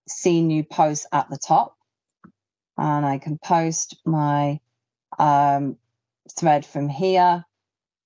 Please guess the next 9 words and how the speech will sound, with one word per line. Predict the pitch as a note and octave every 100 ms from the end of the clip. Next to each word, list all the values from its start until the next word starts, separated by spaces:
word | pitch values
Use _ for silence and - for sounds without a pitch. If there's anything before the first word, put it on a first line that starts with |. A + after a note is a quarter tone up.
| _ - _ _ - _ _ - - _ _ -
or | E3 D#3+ D#3+ -
I | D3 D3+
can | D#3+
see | - D3+
new | D3 D3
posts | D3+ C#3+ C#3+
at | G2+
the |
bottom, | D#3 C#3+ C#3 - - -